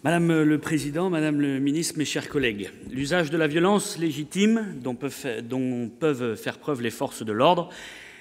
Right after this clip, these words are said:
est, selon la devise qui gravait les canons de Louis quatorze, l'ultima ratio, en ces temps un peu de latin ne fait pas de mal,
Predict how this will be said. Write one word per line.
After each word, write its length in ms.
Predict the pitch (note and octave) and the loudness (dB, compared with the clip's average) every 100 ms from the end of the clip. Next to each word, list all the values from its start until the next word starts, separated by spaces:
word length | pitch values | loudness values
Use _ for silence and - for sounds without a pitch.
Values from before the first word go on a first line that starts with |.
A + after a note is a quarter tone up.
| - | -6
est, 80 | - | -4
selon 260 | - E3 E3 | 2 4 6
la 120 | D3+ | 6
devise 320 | D3+ E3+ D3+ | 4 2 0
qui 100 | D3 | 0
gravait 260 | C#3 D3 D3 | 2 2 2
les 120 | C3+ | 2
canons 260 | D3+ D#3 | 2 4
de 60 | D3+ | 4
Louis 120 | C#3 | 2
quatorze, 440 | C3+ C3 E3+ D3+ C#3+ | 0 0 0 0 -2
l'ultima 400 | E3 D#3+ D#3+ C3+ | -2 -2 2 2
ratio, 520 | C3 - D#3 F3+ F3 | 2 2 2 2 0
en 80 | A#2+ | -6
ces 160 | - A#2+ | -10 -6
temps 180 | D3+ | -4
un 80 | C3+ | -4
peu 140 | G#2+ A2+ | -6 -6
de 80 | |
latin 240 | A2+ G#2+ A2+ | -6 -6 -8
ne 60 | |
fait 120 | - F#2+ | -8 -8
pas 140 | G#2 | -6
de 60 | A2 | 0
mal, 320 | B2 D3+ | 2 2